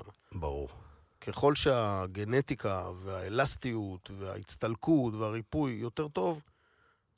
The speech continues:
Speaker 1: גם אורך חיי הניתוח יהיה יותר ארוך. אבל זה אף פעם לא הפסד לעשות את הניתוח הזה, זה אף פעם לא טעות לעשות אותו.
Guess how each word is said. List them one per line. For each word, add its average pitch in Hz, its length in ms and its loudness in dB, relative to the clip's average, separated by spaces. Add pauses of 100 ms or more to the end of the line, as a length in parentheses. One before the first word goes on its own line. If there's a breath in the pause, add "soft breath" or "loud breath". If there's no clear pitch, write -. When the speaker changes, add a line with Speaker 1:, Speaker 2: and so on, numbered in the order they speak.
(140)
Speaker 1:
גם 117 220 -2
אורך 104 280 0
חיי 98 260 -4
הניתוח 95 520 -6
יהיה 92 100 -6
יותר 92 300 -8
ארוך. 87 420 -12
אבל 110 200 -6
זה - 260 4
אף 147 220 8
פעם 120 300 2
לא 117 220 2 (1200)
הפסד 113 420 10
לעשות 95 360 0
את - 60 -14
הניתוח 95 440 -10
הזה, 98 180 -10
זה 104 120 -6
אף 113 100 -4
פעם 110 160 0
לא 104 80 -2 (160)
טעות - 400 -2
לעשות 95 340 -2
אותו. - 200 -18